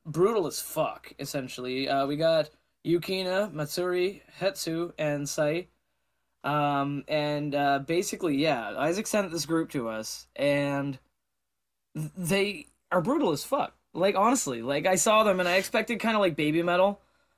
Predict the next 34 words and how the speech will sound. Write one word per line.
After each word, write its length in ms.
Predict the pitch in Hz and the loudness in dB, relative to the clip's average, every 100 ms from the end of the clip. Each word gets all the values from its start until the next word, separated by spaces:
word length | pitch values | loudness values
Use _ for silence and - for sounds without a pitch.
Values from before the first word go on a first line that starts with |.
| _ | _
um, 340 | 139 143 139 139 | 0 0 0 0
where 220 | 156 147 | 0 0
it's, 140 | 147 | 2
like, 240 | 175 151 147 | 2 2 2
you 80 | 165 | 0
know, 160 | 147 | 0
cutesy 760 | 143 180 170 143 170 156 151 147 | 0 4 4 4 2 4 2 2
vocals 580 | 147 143 147 139 139 | 2 0 0 0 0
and 120 | 151 143 | -4 -2
cutesy 380 | 151 143 151 | -2 0 -2
dance 300 | 143 139 135 | 0 -2 -4
routines 480 | 147 131 143 135 135 | -6 -4 -4 -4 -4
on 140 | 135 131 | -4 -2
top 240 | 143 131 | -2 -2
of, 140 | 131 | -2
like, 180 | 131 127 | -4 -4
some 180 | - 139 | -4 -6
brutal 320 | 135 135 131 | -2 0 0
metal 380 | 131 127 127 127 | 0 0 0 -2
and 100 | 127 | -4
everything 280 | 127 127 123 | -4 -4 -4
else 280 | 127 127 - | -4 -6 -8
and 120 | 127 | -8
that 100 | 123 | -6
kind 160 | 127 | -6
of 80 | 123 | -6
thing, 160 | 123 123 | -6 -6
and, 80 | 127 | -6
like, 160 | 123 | -6
breakdown 420 | 123 123 117 123 120 | -6 -6 -4 -4 -4
riffs 260 | 120 - | -6 -6
and 80 | 123 | -6
everything. 260 | 120 120 117 _ _ _ _ | -6 -8 -10 _ _ _ _
But 420 | - 156 151 147 | -4 0 2 2